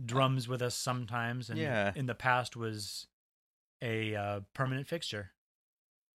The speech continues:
Speaker 2: Yes, indeed. My life got very, very busy with, uh, family and all that kind of stuff, so nowadays I just play a handful of shows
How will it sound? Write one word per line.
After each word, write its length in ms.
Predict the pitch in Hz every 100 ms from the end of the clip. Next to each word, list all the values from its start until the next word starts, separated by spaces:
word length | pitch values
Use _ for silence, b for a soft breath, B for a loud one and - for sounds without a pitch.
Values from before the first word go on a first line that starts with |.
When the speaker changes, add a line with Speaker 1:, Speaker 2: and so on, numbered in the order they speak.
| _ 147
Speaker 2:
Yes, 260 | 151 -
indeed. 380 | 147 117 117 101
My 160 | 101 104
life 240 | 104 -
got 240 | 104 104 -
very, 380 | 127 147 151 131
very 240 | 131 127
busy 520 | 117 123 104 101 101 - _ _ -
with, 200 | 92 98
uh, 260 | 95 - - _ _ _ _ _ _ _ _ _ _ _ -
family 600 | - 127 117 117 113 107
and 100 | 104
all 160 | 101 101
that 200 | 98 -
kind 200 | 101 92
of 80 |
stuff, 360 | - - 90 92
so 400 | - 87 92 98 - _ _ _ _
nowadays 640 | 123 139 131 110 110 104 110
I 140 | 101
just 200 | 101 -
play 220 | - 98
a 40 | 101
handful 440 | 104 101 - 95
of 120 | 98 98 -
shows 640 | - - 117 101 101 -